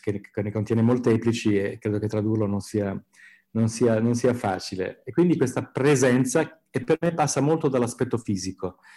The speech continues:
cioè da, dalla, dalla, dal lavoro fisico. La, la, la presenza di un attore, e infatti penso che, insomma, i miei allievi in Santa Estasi si distinguono anche per questo,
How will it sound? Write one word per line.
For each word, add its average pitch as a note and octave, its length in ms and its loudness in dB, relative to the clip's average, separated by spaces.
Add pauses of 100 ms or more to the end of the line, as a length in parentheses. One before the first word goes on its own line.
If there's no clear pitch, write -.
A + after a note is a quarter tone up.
(140)
cioè A2 120 -4
da, A2 80 0
dalla, A2+ 240 0
dalla, A2+ 380 0
dal A2 180 0
lavoro A#2 380 4
fisico. F#2+ 640 -8 (440)
La, G2+ 120 -2
la, A2 180 0
la A#2 160 0
presenza C#3 840 2
di A2+ 140 2
un A2+ 60 2
attore, C3+ 640 0
e G#2 40 -4
infatti F#2 360 -8
penso F#2+ 320 -10
che, F2+ 140 -10
insomma, F2+ 720 -12
i F2 100 -20
miei F#2 140 -14
allievi F#2+ 240 -8
in F#2 40 -10
Santa F#2+ 320 -10
Estasi F#2 320 -6
si - 140 -12
distinguono G2 440 -10
anche G2 160 -10
per A2+ 140 -4
questo, G#2 460 -4